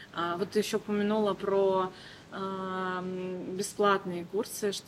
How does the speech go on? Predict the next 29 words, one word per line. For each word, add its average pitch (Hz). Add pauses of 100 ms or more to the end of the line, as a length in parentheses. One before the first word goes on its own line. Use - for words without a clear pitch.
(100)
ты 170
бесплатно 185
там 175
что-то 180
все 185
смотрела, 190
везде 180
искала. 220
Можешь, 208
э, 196
ну 185
вот 175
книги 196
или, 180
может 180
быть, 180
что-то 190
порекомендовать, 185
сказать, 190 (120)
э, 190
что 190
щас 180
у -
тебя 175
вот, 170 (120)
э, 170
из 170
твоих 175
любимых? 180